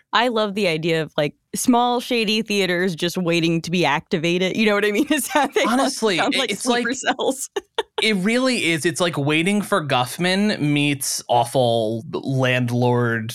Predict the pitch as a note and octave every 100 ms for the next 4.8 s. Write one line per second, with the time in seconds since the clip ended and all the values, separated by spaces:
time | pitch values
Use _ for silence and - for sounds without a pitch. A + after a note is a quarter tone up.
0 | - C3 B2 B2+ B2 B2 A2+ - A#2+ B2
1 | A#2+ A2+ B2 - - C3+ - A#2+ - G#3+
2 | F3 - - F#3+ G#3 D#3+ E3+ C3 G#2 G#2
3 | A#2 - _ - B3+ A#3+ B3+ C#4+ C#4+ C#4+
4 | B3 A#3+ A#3+ G3+ A3+ G3+ G3 F#3+